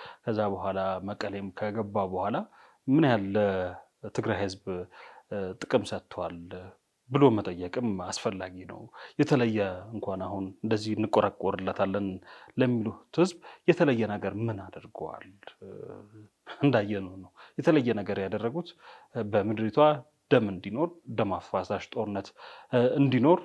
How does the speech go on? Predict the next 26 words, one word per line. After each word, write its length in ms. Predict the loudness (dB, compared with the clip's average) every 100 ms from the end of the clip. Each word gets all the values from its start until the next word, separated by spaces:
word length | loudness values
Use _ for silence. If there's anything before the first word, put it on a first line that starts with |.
| -6
እ፣ 120 | -6 -4 -4 -8 -12 _ -4
ያደረጉበት 640 | -2 -2 -2 -2 -2 -2 0
መንገድ 340 | 0 0 -4
ነው 120 | -4
እና 140 | -2 -2
በልማት፣ 460 | 0 0 2 2 2 -4 -20 -20 _ -2
እ፣ 120 | 0 2 0 -2 _
እ፣ 100 | -2 0 0 -2 6
ወጥቶ 240 | 6 6 -2 2
ከመግባት 500 | 4 4 4 2 2
አንጻር፣ 320 | -2 0 -2 -6 -20 -20 -10
እ፣ 100 | -6 -2 -4 0
በእውነቱ 380 | 2 2 2 -4 -4
ህወሓት 420 | 0 0 -2 -8 -12 -10 -10 -14 _ _ -2
ያን 180 | 0 0
ያህል 200 | -4 -6
አድርጓል 460 | -6 -8 -6 -6 -6 -10 -4
ማለት 240 | -4 -4
አይቻልም 460 | -6 -8 -8 -8 -10
እና 160 | -8 -8 -10 -16 -20 -8 -4 -2 0 2
እንደ 180 | 4 4
ተቆርቋሪም 640 | 4 4 4 6 6 6 2
አድርጎ 320 | 0 0 4 4 4
ህወሓትን 440 | 4 2 2 -2
ማንሳት 360 | -2 -2 -4 2
በራሱ፣ 340 | 4 4 2